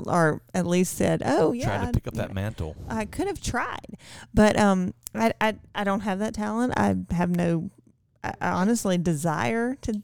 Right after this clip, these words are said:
Speaker 1: to play the piano. Um, but people expect that of me, and I could have put that burden on myself, but I did not do that. So then you have to turn around and look at the people who are saying,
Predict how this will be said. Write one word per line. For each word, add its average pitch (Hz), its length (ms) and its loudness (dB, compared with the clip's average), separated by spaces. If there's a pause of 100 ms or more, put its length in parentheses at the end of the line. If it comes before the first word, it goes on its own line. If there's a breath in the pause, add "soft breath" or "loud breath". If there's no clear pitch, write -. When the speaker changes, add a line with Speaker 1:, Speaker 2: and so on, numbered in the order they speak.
Speaker 1:
to 220 100 -6
play 226 220 -2
the 233 100 -4
piano. 240 560 -2 (460 loud breath)
Um, 196 500 4 (300)
but 233 600 4 (440)
people 247 300 6
expect - 400 2
that 180 140 6
of 160 120 6
me, 165 220 2
and 180 120 4
I 202 120 6
could 247 280 6
have 226 120 6
put 214 180 6
that 185 180 2
burden 180 280 2
on 175 100 2
myself, - 540 -4 (640)
but 185 140 6
I 180 80 6
did 160 220 0
not 156 240 0
do 233 160 6
that. - 360 -2 (260 loud breath)
So 208 600 2 (100)
then 254 300 -2
you 339 120 0
have 254 140 2
to 202 80 -12
turn 214 180 0
around 202 160 0
and 185 100 0
look 185 160 -2
at 208 80 -2
the 202 80 -2
people 190 360 2
who 185 180 2
are 165 100 2
saying, 160 720 -2